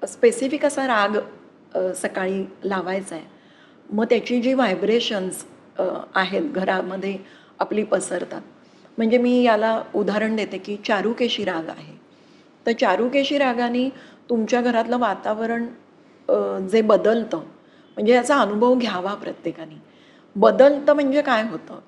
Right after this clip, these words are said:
याचाच अनुभव घ्यावा, कारण ही एक अनुभूती आहे. म्हणजे इथे तुम्ही जर विश्वास ठेवून, जसं आपण, मी म्हणलं तसं, डॉक्टरांनी दिलेल्या या गोळ्या घ्या आणि बघा काय मग बरं वाटेल, तसं या प्रत्येक, आणि त्या रागातली गाणी पण असतात.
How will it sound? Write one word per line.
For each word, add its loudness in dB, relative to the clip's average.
याचाच -4
अनुभव -4
घ्यावा, -16
कारण 8
ही 2
एक 4
अनुभूती 0
आहे. -10
म्हणजे -2
इथे -2
तुम्ही 2
जर 4
विश्वास -4
ठेवून, -6
जसं 0
आपण, 0
मी 0
म्हणलं -4
तसं, -6
डॉक्टरांनी 0
दिलेल्या -2
या 0
गोळ्या -2
घ्या -8
आणि -10
बघा 4
काय -4
मग -10
बरं 4
वाटेल, -2
तसं 4
या 4
प्रत्येक, -2
आणि 4
त्या 4
रागातली 2
गाणी 0
पण -8
असतात. -16